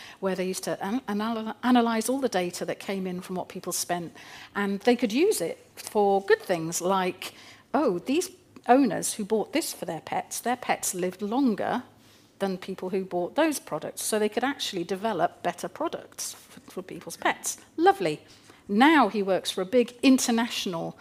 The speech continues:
data analysis company, um, and recently he was asked to do a job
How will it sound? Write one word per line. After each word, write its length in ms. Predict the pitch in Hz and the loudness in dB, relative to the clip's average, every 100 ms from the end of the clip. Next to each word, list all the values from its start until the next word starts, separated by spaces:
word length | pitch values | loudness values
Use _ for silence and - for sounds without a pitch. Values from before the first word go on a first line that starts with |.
| - - - | -20 -12 0
data 360 | 202 185 190 | 0 2 -2
analysis 600 | - 185 175 170 - - | -4 -4 -4 -4 -4 -6
company, 580 | - 208 175 - 147 190 - - - - - | -6 -6 -6 -8 -8 -10 -12 -18 -16 -16 -4
um, 300 | 208 196 196 | 0 2 0
and 300 | 202 202 208 - | 0 0 0 0
recently 880 | 226 233 294 - 262 160 165 196 226 - - - | 0 2 2 2 0 -4 -6 -6 -10 -16 -20 -20
he 200 | - 254 | 0 2
was 120 | 233 - | 4 2
asked 260 | 247 277 - | 2 0 -2
to 80 | |
do 200 | 247 220 | -4 -2
a 60 | 196 | -2
job 560 | 190 - 220 165 175 | -4 -2 0 0 -4